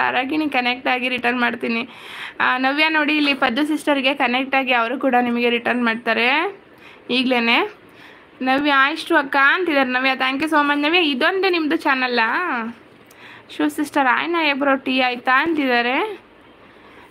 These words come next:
ಅರಗಿಣಿ, ಏ, ನವ್ಯ, ಶೂ ಅಕ್ಕ ಈಗ ಗಿಫ್ಟ್ ಕೊಡ್ತೀನಿ ಓಕೆನಾ ಅಂತಿದ್ದಾರೆ. ಕೊಡಿ ಕೊಡಿ, ನಮಗೂ ಕೊಡಿ ಹಂಗೆ. ನಾಯಕ್ ಬ್ರೋ, ಪದ್ದು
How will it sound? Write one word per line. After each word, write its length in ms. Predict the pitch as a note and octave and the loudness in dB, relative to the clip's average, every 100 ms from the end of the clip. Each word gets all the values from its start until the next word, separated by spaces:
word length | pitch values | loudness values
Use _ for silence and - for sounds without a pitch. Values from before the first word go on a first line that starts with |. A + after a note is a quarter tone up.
| - | -2
ಅರಗಿಣಿ, 440 | A#3+ B3+ D4 D#4 | -2 0 -2 -2
ಏ, 180 | - C4 | 0 2
ನವ್ಯ, 400 | C4+ C4+ D4+ D#4 | 2 2 2 0
ಶೂ 200 | D4+ D4 | 0 0
ಅಕ್ಕ 260 | D4 C#4+ C#4+ C#4 C#4 | 0 0 0 0 0
ಈಗ 260 | B3+ C4 C#4 B3 | -2 0 0 0
ಗಿಫ್ಟ್ 240 | A#3+ - | -4 -10
ಕೊಡ್ತೀನಿ 500 | - B3 A#3+ C#4 C4 | -2 -2 0 -2 -2
ಓಕೆನಾ 640 | B3 A#3+ B3+ B3 A#3+ B3+ C4 | -2 -4 -4 0 2 2 0
ಅಂತಿದ್ದಾರೆ. 460 | B3 B3 A#3+ A#3 | -2 -2 0 0
ಕೊಡಿ 280 | A#3 C4 C4+ | -2 -2 -2
ಕೊಡಿ, 240 | C#4 C#4 C#4 | -2 -2 0
ನಮಗೂ 440 | C4+ A#3 B3 C#4+ | 0 0 -2 -4
ಕೊಡಿ 260 | C#4 C4+ C4+ | -2 0 0
ಹಂಗೆ. 300 | A#3+ B3+ C#4+ C#4+ D#4 F#4+ - - - - - - - - - C#4+ E4+ | 0 0 -2 -2 -4 -4 -6 -12 -12 -14 -12 -12 -14 -14 -4 0 2
ನಾಯಕ್ 380 | D#4+ C4+ C4 C#4 | 4 2 0 -2
ಬ್ರೋ, 140 | C#4 | -2
ಪದ್ದು 300 | C#4 C4 A3+ | 0 0 2